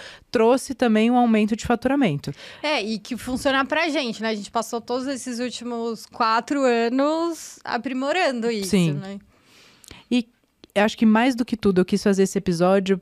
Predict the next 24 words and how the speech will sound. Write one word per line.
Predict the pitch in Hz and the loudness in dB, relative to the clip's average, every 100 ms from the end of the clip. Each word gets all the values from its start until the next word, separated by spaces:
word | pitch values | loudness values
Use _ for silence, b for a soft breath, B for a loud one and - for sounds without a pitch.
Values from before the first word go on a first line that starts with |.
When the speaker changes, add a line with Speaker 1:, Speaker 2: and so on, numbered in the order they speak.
| - | -2
Speaker 1:
pras | 190 - | -2 -2
pessoas | 196 196 | -2 2
entenderem | 196 196 196 185 190 208 | 2 2 2 4 4 4
a | 202 | 0
potência | - 202 - 202 202 254 - 247 | 0 -4 0 0 0 0 0 -2
que | - 185 | 2 2
é. | 147 160 B B B B B | 2 -2 B B B B B
E | 185 | 2
eu | 185 | 2
acho | 185 | 2
que | - | -2
o | 185 | 2
muito | 202 240 240 | 4 4 4
legal | 240 202 180 175 | 2 2 2 2
da | 170 | 2
rede | 170 160 - | 0 0 -2
social | 160 - 160 165 165 | -2 0 2 4 2
é | 165 | 0
que | 180 - _ - - | -4 -6 _ -20 -6
ela | 170 175 175 | 0 0 0
traz | 190 190 190 | 0 0 0
resultado | 180 - 175 180 | 0 2 0 -2
f-, | - - | -8 -6
rápido. | 185 151 - 156 143 | -2 -2 -4 -6 -6